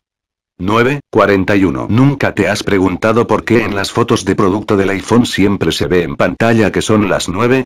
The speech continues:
cuarenta y uno de la mañana? Resulta que esa fue la hora exacta en la que el entonces director general anunció el primer iPhone.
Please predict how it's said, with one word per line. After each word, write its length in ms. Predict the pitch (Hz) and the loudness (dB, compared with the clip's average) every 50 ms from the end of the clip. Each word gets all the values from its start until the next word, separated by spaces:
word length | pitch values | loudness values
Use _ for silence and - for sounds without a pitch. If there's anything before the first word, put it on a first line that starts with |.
| _ - | _ -2
cuarenta 480 | - 107 98 101 98 95 92 - 78 76 | 0 2 2 4 2 2 0 -2 -2 0
y 80 | 80 | 2
uno 260 | 104 120 127 131 131 110 | 2 4 4 2 2 0
de 100 | 90 101 | 0 -2
la 100 | 90 85 | -2 -2
mañana? 440 | 80 69 73 82 95 104 104 104 104 - _ _ _ _ _ _ _ _ - | -2 -2 -2 -2 0 0 0 0 -2 -4 _ _ _ _ _ _ _ _ -2
Resulta 480 | 98 95 - - 123 135 - - 110 95 | -2 0 2 2 2 2 2 0 -2 0
que 160 | 92 87 101 | 2 2 2
esa 220 | 110 - 107 90 | 2 2 0 -2
fue 180 | - - 101 95 | 0 2 2 2
la 140 | 82 82 101 | 2 2 0
hora 180 | 120 107 98 | 2 2 0
exacta 480 | 90 - - 92 87 82 - - 127 113 | 0 0 -2 -2 -2 -2 -2 0 0 0
en 140 | 101 98 90 | 0 0 -2
la 80 | 87 | -2
que 160 | - - 87 | 0 0 0
el 80 | 85 92 | 0 0
entonces 520 | 95 95 92 131 139 147 143 - 139 117 | 0 0 2 2 2 2 2 0 0 0
director 440 | 101 104 90 85 - - 110 123 120 | 2 0 0 0 0 0 0 0 0
general 400 | - - 98 82 78 85 98 98 | 0 0 0 0 0 0 0 0
anunció 560 | 98 95 87 82 80 76 - - 92 120 120 | 0 0 0 -2 -4 -4 -4 0 2 2 4
el 120 | 107 95 - | 2 0 0
primer 300 | - 87 85 92 107 110 | 0 0 0 2 2 2
iPhone. 440 | 120 120 - - 82 67 58 53 | 2 0 0 -2 -4 -4 -6 -8